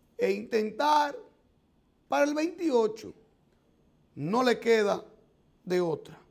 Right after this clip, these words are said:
Dice Carlos Amarante Baret. Carlos Amarante Baret está tirando un grito.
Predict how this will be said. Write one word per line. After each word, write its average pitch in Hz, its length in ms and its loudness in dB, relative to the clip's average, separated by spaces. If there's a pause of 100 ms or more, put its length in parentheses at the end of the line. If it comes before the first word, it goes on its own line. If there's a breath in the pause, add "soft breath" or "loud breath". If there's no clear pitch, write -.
(640)
Dice 277 500 0
Carlos 277 460 4
Amarante 240 540 0
Baret. 196 420 0 (1400)
Carlos 247 400 2
Amarante 269 460 4
Baret 285 280 8
está 285 200 0
tirando 285 320 6
un 285 140 4
grito. 277 560 0